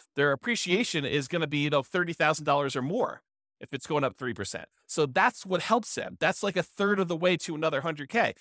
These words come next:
You do that for another year and a half or two years, and, uh, I'm sorry, two year, two years to three years, and that becomes another hundred thousand dollars.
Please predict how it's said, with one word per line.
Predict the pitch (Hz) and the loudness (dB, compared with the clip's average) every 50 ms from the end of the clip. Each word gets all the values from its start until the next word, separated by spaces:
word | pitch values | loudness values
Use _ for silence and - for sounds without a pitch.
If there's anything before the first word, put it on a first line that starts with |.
| - - - _ - | -14 -20 -20 _ -10
You | 127 135 | -8 -4
do | 131 175 196 | -2 0 2
that | 185 175 170 160 | 4 4 4 2
for | - - 156 151 147 | 2 -2 0 0 2
another | 147 147 156 156 139 | 2 2 2 2 2
year | 131 139 156 165 165 160 | 2 2 4 4 4 4
and | 156 143 | 4 2
a | 139 | 2
half | 131 170 160 160 160 165 - | 2 2 4 4 4 2 0
or | 139 120 | -2 -4
two | - 185 170 | -4 -2 -2
years, | 165 180 208 196 160 151 - - _ _ _ _ - | 0 2 2 2 2 2 0 -4 _ _ _ _ -2
and, | 139 143 139 135 131 | 0 2 2 2 2
uh, | 123 113 135 | 2 2 2
I'm | 135 131 | 2 2
sorry, | - 147 120 117 | 2 0 0 0
two | - - 202 | 0 0 0
year, | 185 175 165 131 | 2 2 0 0
two | - - 196 185 | -2 -2 -2 0
years | 180 175 175 165 - | 2 2 2 0 0
to | - 135 | -4 -6
three | - 175 175 170 | -6 -2 0 0
years, | 165 170 170 147 - - _ _ _ - | 2 2 2 0 0 -2 _ _ _ -4
and | - 143 151 | -2 0 2
that | 165 180 175 | 2 2 2
becomes | - 160 - 170 156 143 151 | 0 -2 -2 -2 -2 -2 -2
another | 139 135 143 143 139 139 | 0 2 2 2 2 0
hundred | 151 143 143 143 131 | -2 -2 -4 -4 -2
thousand | - 135 131 131 - 135 | 0 2 2 0 0 0
dollars. | 143 170 196 165 123 127 | 2 4 4 4 2 0